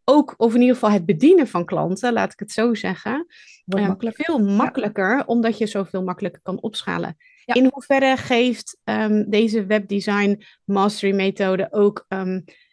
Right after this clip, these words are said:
Speaker 1: eh, hoe, hoe, helpt dat ook bij het vinden van klanten? Of hoe, hoe zie jij dat?
Speaker 2: Ehm,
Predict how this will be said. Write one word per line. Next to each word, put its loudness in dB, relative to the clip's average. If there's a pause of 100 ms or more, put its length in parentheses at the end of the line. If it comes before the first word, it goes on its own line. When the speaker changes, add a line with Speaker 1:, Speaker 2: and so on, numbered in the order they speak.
Speaker 1:
eh, -6
hoe, 0
hoe, -2 (500)
helpt 0
dat -2
ook 0
bij 2
het 2
vinden 0
van -8
klanten? 0
Of -8
hoe, -10
hoe -4
zie -4
jij -4
dat? -14 (440)
Speaker 2:
Ehm, 4